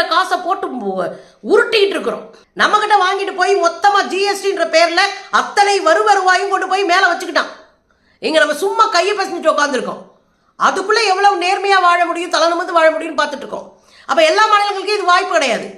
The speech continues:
அப்ப ஒன்றிய அரசு விவசாயிகளுடைய கடனை தள்ளுபடி பண்றா அப்படின்னு கேட்டு போராட்டத்தை பண்றாங்க இங்க விவசாயிகள். விவசாயிகளுக்கான ஓய்வூதியம் ஏன் கொடுக்க கூடாது? உழைச்சு உழைச்சு ஓடா போய் மழையிலையும் வெயிலையும் நிலத்தோட மல்லு கட்டி புண்டு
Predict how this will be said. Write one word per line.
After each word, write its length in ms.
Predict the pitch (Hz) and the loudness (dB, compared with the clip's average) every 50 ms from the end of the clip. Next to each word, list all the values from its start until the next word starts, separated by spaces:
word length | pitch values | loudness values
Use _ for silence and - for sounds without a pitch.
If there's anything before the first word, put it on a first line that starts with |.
| - - - - - | -20 -20 -20 -10 -4
அப்ப 160 | 233 277 330 311 | -4 -2 0 2
ஒன்றிய 400 | 294 330 370 403 415 494 440 403 359 | 2 2 2 2 2 2 2 2 2
அரசு 300 | 320 277 254 - - 415 | 2 0 -2 -4 -2 0
விவசாயிகளுடைய 680 | 415 330 320 381 403 - 427 403 403 370 359 330 330 302 | 2 2 2 2 2 2 2 0 0 0 -2 0 0 0
கடனை 300 | 285 285 277 359 392 392 - | 0 0 0 0 0 -2 -2
தள்ளுபடி 380 | - 277 302 381 415 403 403 381 | 0 -2 0 0 -2 -2 -2 -2
பண்றா 280 | 359 311 254 247 262 285 | -2 -2 -2 2 2 2
அப்படின்னு 320 | 285 262 240 285 320 392 392 - - - - _ - | 2 2 -2 -6 -4 -6 -6 -6 -10 -18 -20 _ -2
கேட்டு 320 | - 392 440 453 440 415 392 | 0 2 2 2 0 -2 -2
போராட்டத்தை 400 | 392 320 320 320 302 311 302 254 | 0 2 2 2 0 -2 -4 -4
பண்றாங்க 320 | 247 226 220 226 220 226 349 | -4 -4 -4 -4 -4 -2 -4
இங்க 160 | 320 254 226 | -4 -4 -4
விவசாயிகள். 540 | 185 185 196 202 202 226 - 147 131 120 - - _ _ | -4 -4 -6 -6 -6 -8 -10 -10 -12 -16 -18 -20 _ _
விவசாயிகளுக்கான 800 | 202 277 349 440 440 427 427 403 392 349 330 320 - 285 302 349 339 | -2 0 0 0 2 2 2 2 2 2 0 0 0 -2 -2 0 0
ஓய்வூதியம் 600 | 240 254 285 302 277 247 202 190 160 156 139 135 - - _ _ _ _ _ _ - | 0 0 0 0 -2 -4 -6 -6 -8 -10 -12 -14 -18 -20 _ _ _ _ _ _ -6
ஏன் 240 | 220 294 370 370 359 | -2 -2 -2 -2 -2
கொடுக்க 200 | 320 269 - 226 | -6 -8 -6 -6
கூடாது? 260 | 185 185 165 160 - 143 - - _ _ _ - | -6 -6 -6 -8 -10 -12 -18 -20 _ _ _ -12
உழைச்சு 400 | 180 214 254 277 311 320 311 302 277 | -6 -2 0 2 2 2 0 -2 -4
உழைச்சு 320 | 262 262 302 320 - 381 330 269 | -2 0 0 0 -2 -2 -4 -2
ஓடா 300 | 262 277 285 285 277 285 320 359 359 | 0 0 2 2 2 2 2 2 0
போய் 360 | - 285 277 269 - 185 170 175 214 285 359 - - - - _ _ _ _ - | -2 -6 -6 -6 -6 -8 -8 -6 -6 -6 -6 -8 -12 -16 -20 _ _ _ _ -6
மழையிலையும் 520 | 180 214 247 311 339 339 311 311 277 233 | -2 0 2 2 2 0 -2 -6 -6 -6
வெயிலையும் 440 | 254 302 330 349 330 320 311 294 262 | -4 -4 -4 -2 -4 -4 -4 -4 -4
நிலத்தோட 360 | 254 294 320 311 - 311 - 262 | -2 -2 -2 0 0 0 0 0
மல்லு 260 | 240 233 247 302 330 330 | -2 -4 -4 -4 -4 -4
கட்டி 260 | 311 254 - - 320 330 - | -4 -6 -6 -6 -8 -10 -10
புண்டு 380 | - 214 214 208 196 196 180 | -12 -12 -12 -10 -8 -8 -8